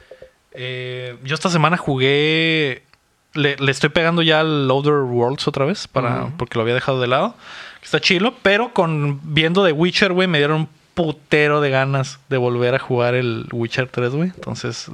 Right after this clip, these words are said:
Speaker 1: le, le pegué un ratito ahí, güey. Está muy cabrón la, la serie, güey, y esa madre me, me inspiró, güey,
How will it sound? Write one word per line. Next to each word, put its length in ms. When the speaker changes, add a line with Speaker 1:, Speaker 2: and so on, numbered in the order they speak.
Speaker 1:
le, 220
le 160
pegué 200
un 140
ratito 320
ahí, 160
güey. 200
Está 200
muy 220
cabrón 380
la, 240
la 160
serie, 360
güey, 200
y 40
esa 140
madre 360
me, 520
me 180
inspiró, 580
güey, 220